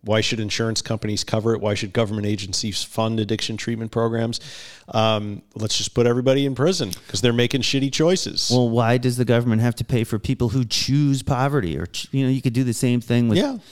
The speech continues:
Speaker 2: with
Speaker 1: Yeah.
Speaker 2: welfare. Be like, they could work harder.
Speaker 1: Well, poverty is not really a choice, is it?
Speaker 2: Well, that's the question. There's people on one side that say,
Speaker 1: Oh,
Speaker 2: "Pull yourself up
Speaker 1: I'm
Speaker 2: by
Speaker 1: not
Speaker 2: your
Speaker 1: on that
Speaker 2: bootstrap."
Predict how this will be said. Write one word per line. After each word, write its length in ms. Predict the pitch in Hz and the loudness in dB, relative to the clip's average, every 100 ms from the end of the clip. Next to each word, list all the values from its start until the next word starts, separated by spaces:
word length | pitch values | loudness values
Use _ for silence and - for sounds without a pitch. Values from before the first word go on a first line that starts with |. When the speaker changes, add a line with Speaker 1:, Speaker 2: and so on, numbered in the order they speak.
| - - | -20 0
Speaker 2:
with 100 | 120 | 2
Speaker 1:
Yeah. 40 | 107 | 4
Speaker 2:
welfare. 500 | 117 117 - 120 110 | 4 2 2 2 2
Be 160 | 120 | 2
like, 260 | 107 107 101 | 2 2 2
they 300 | 127 160 185 | 2 2 0
could 240 | - 185 | 0 0
work 220 | 123 113 | 2 -2
harder. 440 | - 98 98 127 147 - | -2 -4 -4 -6 -8 0
Speaker 1:
Well, 160 | 113 | 0
poverty 420 | 101 131 120 107 95 | 2 2 2 0 -2
is 160 | - | -2
not 180 | 104 - | -2 -2
really 280 | 98 92 95 | -2 -2 -2
a 40 | |
choice, 420 | - - 95 95 | -4 -4 -4 -2
is 140 | - 104 | -4 -4
it? 160 | - - _ _ | -6 -8 _ _
Speaker 2:
Well, 140 | 98 107 | -6 -4
that's 280 | 120 127 - | -4 -6 -8
the 160 | 123 | -10
question. 640 | - 165 196 - 147 104 90 | -4 -4 -4 -4 -4 -4 -2
There's 240 | 110 107 | -4 -4
people 320 | - 127 123 | -6 -4 -2
on 160 | 120 113 | 0 2
one 220 | 101 113 | 2 0
side 300 | - 120 123 | -2 -4 -4
that 120 | 131 | -4
say, 300 | - 131 135 135 _ _ - | -4 -2 -2 -6 _ _ -4
Speaker 1:
Oh, 180 | 104 101 | 2 2
Speaker 2:
"Pull 260 | - 139 135 | 2 -2 -2
yourself 380 | 143 139 139 - | -2 0 0 2
up 60 | 110 | 2
Speaker 1:
I'm 40 | |
Speaker 2:
by 120 | 113 | 4
Speaker 1:
not 20 | 110 | 4
Speaker 2:
your 80 | |
Speaker 1:
on 80 | 107 | 4
that 80 | 107 | 2
Speaker 2:
bootstrap." 340 | 202 - 92 | 2 2 2